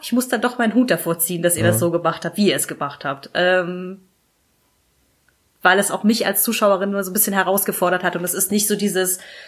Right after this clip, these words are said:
Speaker 1: „Ah, hier ist meine Popcorn-Tüte, bespaß mich.“ <laughs> Weißt du, was ich meine?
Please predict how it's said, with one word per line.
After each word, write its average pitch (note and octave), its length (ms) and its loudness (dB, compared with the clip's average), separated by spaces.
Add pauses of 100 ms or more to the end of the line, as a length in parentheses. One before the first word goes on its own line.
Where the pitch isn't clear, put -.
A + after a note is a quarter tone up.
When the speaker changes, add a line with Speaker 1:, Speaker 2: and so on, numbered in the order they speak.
(280)
Speaker 1:
„Ah, A3+ 160 0
hier G#3+ 140 2
ist A3+ 100 -2
meine G3+ 120 4
Popcorn-Tüte, G#3+ 680 0
bespaß F#3 560 0
mich.“ C#3 340 -8 (680)
<laughs> - 640 -2
Weißt - 200 2
du, A#3 40 0
was G#3 100 0
ich A3+ 160 -4
meine? G3 440 0